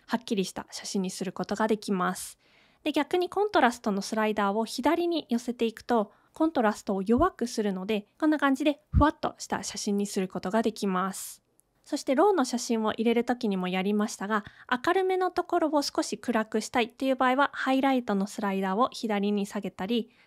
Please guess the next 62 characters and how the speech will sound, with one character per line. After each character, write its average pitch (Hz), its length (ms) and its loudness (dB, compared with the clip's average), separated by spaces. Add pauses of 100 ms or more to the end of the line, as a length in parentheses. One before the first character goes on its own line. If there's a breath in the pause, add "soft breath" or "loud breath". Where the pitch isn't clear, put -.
(240 soft breath)
あ 330 100 -2
と - 100 4
は - 40 6
白 277 280 2
レ 262 120 4
ベ 247 120 2
ル 214 100 2
の - 160 -2
ス - 140 -8
ラ 202 100 0
イ 196 60 -2
ダ 208 140 -2
ー - 20 -2
を 285 100 2
左 214 340 -2
に 208 120 2
下 - 180 -10
げ 214 120 -4
る 208 100 -6
と 247 200 -4 (300 soft breath)
明 226 80 2
る 226 100 2
い 220 60 -2
と 214 120 -2
こ 202 120 -4
ろ 196 120 0
を 277 80 0
暗 226 220 -4
く - 100 -18
す - 120 -10
る 190 60 -4
こ - 120 -12
と 208 100 -6
が 233 100 0
で 214 100 0
き 214 140 -4
ま 175 240 -4
す。 - 260 -12 (420)
そ 339 60 -2
し 320 60 -6
て 339 100 -4
黒 339 280 2
レ 415 100 4
ベ 381 140 4
ル 240 120 2
の 190 120 0
場 196 180 -4
合 196 60 -4
は、 240 180 2 (100)
暗 277 280 4
い 269 60 -2
と 262 120 -2
こ 247 120 -2
ろ 240 120 0
を 285 180 4
よ 208 120 2
り 196 120 -2
暗 208 260 -2
く 202 140 -8
し - 80 -10
た 208 100 -4
り 254 200 -4